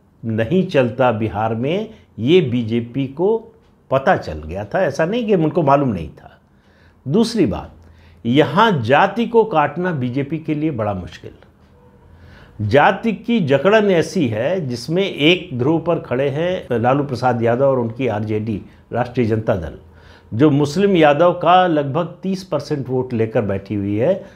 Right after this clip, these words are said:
जिसको हिलाना आसान नहीं है। उसमें से कोई वोट न तो नीतीश कुमार ले जा सकते हैं, न बीजेपी ले जा सकती है। बाकी सत्तर परसेंट में ही लड़ाई जो है नीतीश कुमार और बीजेपी की है।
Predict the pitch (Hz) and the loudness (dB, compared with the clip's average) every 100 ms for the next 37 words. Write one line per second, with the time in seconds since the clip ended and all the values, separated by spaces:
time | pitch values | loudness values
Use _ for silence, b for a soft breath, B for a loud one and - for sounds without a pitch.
0 | B - 113 - 165 113 117 131 143 113 | B -10 -8 -2 0 2 2 2 0 -2
1 | - 143 131 135 107 78 64 - _ _ | -4 -6 -4 -4 -6 -10 -18 -20 _ _
2 | b b b b b b - 143 185 208 | b b b b b b 0 2 4 4
3 | 202 208 202 196 190 156 190 190 151 151 | 4 2 6 6 6 2 2 2 0 -2
4 | 151 175 131 175 175 180 175 170 165 160 | 0 -2 -2 -6 -8 -4 -2 0 0 -2
5 | 147 156 - 160 156 151 123 127 139 135 | -2 -4 -2 -2 -2 -2 -2 -2 -4 -2
6 | 110 85 82 80 73 - 69 - - - | -4 -4 -8 -10 -16 -18 -18 -18 -20 -20
7 | b b b b - 90 123 - 220 - | b b b b -6 2 4 4 0 2
8 | 196 - 220 202 196 185 185 180 170 180 | 0 2 4 4 4 2 2 0 0 0
9 | 165 202 180 151 160 170 131 113 139 190 | 0 2 2 4 4 2 0 0 2 0
10 | - - - 120 120 170 170 156 139 139 | -4 -18 -8 -6 -2 -2 -2 -2 0 2
11 | 123 117 110 107 - 98 78 73 - 60 | 0 0 -2 -2 -4 -6 -10 -14 -16 -20